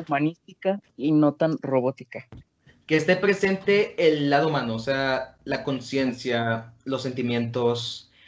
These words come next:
Speaker 2: el carisma, que esté presente todo eso que determina al humano.
Speaker 1: Ujú.
Speaker 2: Ujú. Sí, sí, te parece genial. Me parece que tienes razón en eso. Eso sí nunca se va a sustituir. Sí.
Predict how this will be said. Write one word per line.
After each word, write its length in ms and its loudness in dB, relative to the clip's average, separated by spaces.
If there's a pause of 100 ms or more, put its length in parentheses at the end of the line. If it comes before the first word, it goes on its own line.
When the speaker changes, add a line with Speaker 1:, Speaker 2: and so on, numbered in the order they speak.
(120)
Speaker 2:
el 140 -2
carisma, 520 0
que 80 -4
esté 120 0
presente 400 2
todo 200 2
eso 180 -2
que 160 2
determina 880 -2
al 220 2
humano. 320 -6 (840)
Speaker 1:
Ujú. 360 -6 (600)
Speaker 2:
Ujú. 260 -2 (680)
Sí, 180 -4
sí, 140 0 (340)
te 100 -4
parece 260 0
genial. 380 -2 (720)
Me 120 -2
parece 220 2
que 80 0
tienes 200 0
razón 240 -2
en 120 2
eso. 240 -4 (1080)
Eso 120 -2
sí 100 0
nunca 220 2
se 100 2
va 80 4
a 40 -4
sustituir. 560 -2 (2500)
Sí. 640 -4